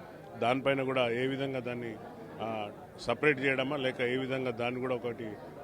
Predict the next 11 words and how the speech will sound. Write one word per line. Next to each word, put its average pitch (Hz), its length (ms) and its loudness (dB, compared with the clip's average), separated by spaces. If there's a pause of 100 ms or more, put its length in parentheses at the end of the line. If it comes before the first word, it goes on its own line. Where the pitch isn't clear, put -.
కార్యరూపాన్ని 127 600 2
తయారు 120 280 2
చేయమన్నారు. 123 480 -2
అది 127 160 -2
కూడా 123 320 -2 (340)
తయారు 123 220 6
చేసి 127 280 -2
వారికి 117 440 -2 (260)
సబ్మిట్ 117 400 -4
చేయడం 120 240 0
ఉంటది. 120 360 -4